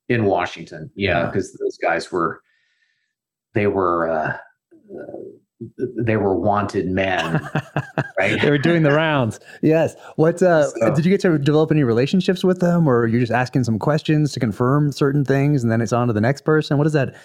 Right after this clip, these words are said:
Speaker 2: what does that look like when you're sitting down
Speaker 1: Well
Speaker 2: across the table, or is it a group and he's on the other side of this big table? What's, what does that look like?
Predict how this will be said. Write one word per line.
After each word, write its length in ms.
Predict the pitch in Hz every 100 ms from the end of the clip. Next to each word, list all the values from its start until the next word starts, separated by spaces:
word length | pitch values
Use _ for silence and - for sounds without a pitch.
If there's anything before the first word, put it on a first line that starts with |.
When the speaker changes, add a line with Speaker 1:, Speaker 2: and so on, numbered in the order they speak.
| - -
Speaker 2:
what 80 |
does 80 | 143
that 140 | 165 131
look 160 | 139
like 200 | 95 85
when 120 | 98
you're 260 | 98 98 92 -
sitting 280 | - - 131
down 180 | 123 143
Speaker 1:
Well 100 | 143
Speaker 2:
across 240 | 131 117
the 80 | -
table, 320 | 92 110 110
or 120 | 92 98
is 80 |
it 60 | 98
a 60 | 87
group 420 | 92 127 165 165
and 100 | 120
he's 160 | 127
on 140 | 127 127
the 100 | 120
other 200 | 117 101
side 400 | - 131 156 151
of 60 |
this 180 | 131 123
big 220 | - 139 113
table? 400 | 151 165 165 127
What's, 160 | 156 - - -
what 80 | -
does 80 | 160
that 120 | 156
look 140 | 131 -
like? 320 | 73 -